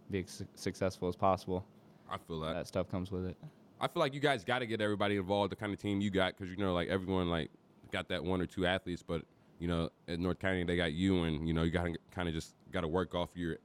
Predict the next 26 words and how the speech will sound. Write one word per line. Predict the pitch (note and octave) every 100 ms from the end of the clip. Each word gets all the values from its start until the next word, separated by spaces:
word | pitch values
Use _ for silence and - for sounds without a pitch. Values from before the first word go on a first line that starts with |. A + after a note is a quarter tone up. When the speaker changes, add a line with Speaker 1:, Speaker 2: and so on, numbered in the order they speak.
| -
Speaker 2:
your | F2+
football | A#2 F#2 F2+
athletes, | E2+ D#2+ E2+ -
you | E2+
know, | F2 E2+
and, | E2
Speaker 1:
Yeah, | D#2+
Speaker 2:
uh, | D2+ - - -
Speaker 1:
for | -
Speaker 2:
make | F#2+
Speaker 1:
sure. | E2+
Speaker 2:
it | F2
happen. | F#2+ F2 D#2+
But | F2 D#2 _ - - - - - -
everyone, | F#2 F2+ F2+ F2
uh, | D#2+ D#2 D2 D2
I |
feel | - F#2+
like |
everyone | E2 F2+ F2 E2+
does | E2+
have | F2
to | D#2
get | E2
involved | D2+ E2 E2+ D#2+
for, | E2 D#2 D2+